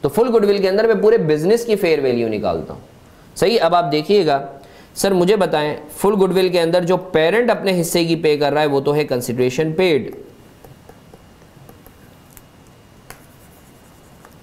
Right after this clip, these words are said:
थोड़ा और बेहतर अंदाज में लिख देता हूँ, consideration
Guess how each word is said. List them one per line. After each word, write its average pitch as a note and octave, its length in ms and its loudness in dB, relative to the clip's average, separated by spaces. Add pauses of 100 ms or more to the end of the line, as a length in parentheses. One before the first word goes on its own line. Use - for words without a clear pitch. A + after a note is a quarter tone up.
(460)
थोड़ा A#2 140 0
और C3+ 240 0
बेहतर C3 320 -2
अंदाज A#2 380 0
में A#2+ 200 -2 (220)
लिख A2 220 -2
देता A2 240 -2
हूँ, D3+ 200 -10 (4000)
consideration D3 720 0